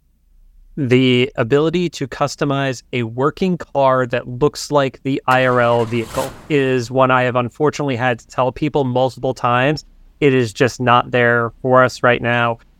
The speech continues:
The best we could do is have a static version of, you know, whatever that car is next to whatever our experience is.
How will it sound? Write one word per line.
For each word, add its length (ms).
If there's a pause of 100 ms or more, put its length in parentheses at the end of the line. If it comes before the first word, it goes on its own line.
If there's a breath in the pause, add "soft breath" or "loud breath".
(140)
The 260
best 380
we 160
could 180
do 480
is 180
have 480 (120)
a 280 (140)
static 560
version 420
of, 460 (240)
you 100
know, 120
whatever 320
that 160
car 280
is 220 (320)
next 380
to 160
whatever 360
our 140
experience 680
is. 280